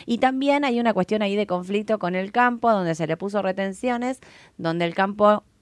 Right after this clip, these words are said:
no se lo esperaba realmente, y, eh,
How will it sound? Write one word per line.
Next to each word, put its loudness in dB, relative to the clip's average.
no 2
se 2
lo 4
esperaba 6
realmente, -2
y, -2
eh, 0